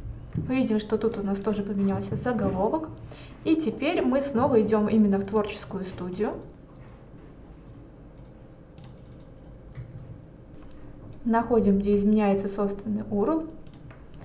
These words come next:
Выбрать собственный урл нажмите здесь. Как видим, наш красивый адрес уже кто-то занял, э, поэтому мы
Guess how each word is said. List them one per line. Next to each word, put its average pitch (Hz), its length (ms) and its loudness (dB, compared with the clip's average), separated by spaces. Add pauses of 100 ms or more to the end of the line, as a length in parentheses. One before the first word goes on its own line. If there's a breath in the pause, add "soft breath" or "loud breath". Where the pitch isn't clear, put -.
(300 loud breath)
Выбрать 220 300 4
собственный 208 580 -2
урл 196 220 0
нажмите 196 540 -2
здесь. 226 460 0 (1120)
Как 233 140 -8
видим, 214 540 2
наш 220 420 4
красивый 202 440 -2
адрес 202 320 2 (140)
уже 208 220 0
кто-то 202 420 -2
занял, 359 440 -4 (880 loud breath)
э, 208 240 2 (100)
поэтому 220 440 2
мы 196 320 4